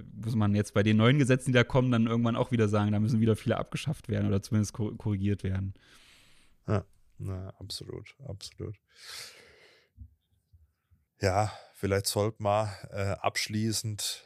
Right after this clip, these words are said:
Speaker 2: bemerken, dass man vielleicht bei den neuen Gesetzen weniger Bürokratie schafft,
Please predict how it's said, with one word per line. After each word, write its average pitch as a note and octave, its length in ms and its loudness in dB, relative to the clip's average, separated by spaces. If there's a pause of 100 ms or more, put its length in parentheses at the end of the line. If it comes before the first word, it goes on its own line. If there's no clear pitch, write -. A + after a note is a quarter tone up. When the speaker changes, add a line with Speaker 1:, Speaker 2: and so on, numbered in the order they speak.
(140)
Speaker 2:
bemerken, G2+ 800 -2 (160)
dass F#2+ 240 0
man G2+ 160 -8
vielleicht F#2 460 -2
bei F#2+ 120 -2
den F#2 160 -6
neuen A2 420 0
Gesetzen - 640 -8 (140)
weniger F#2+ 440 -2
Bürokratie G2 840 -8
schafft, - 500 -2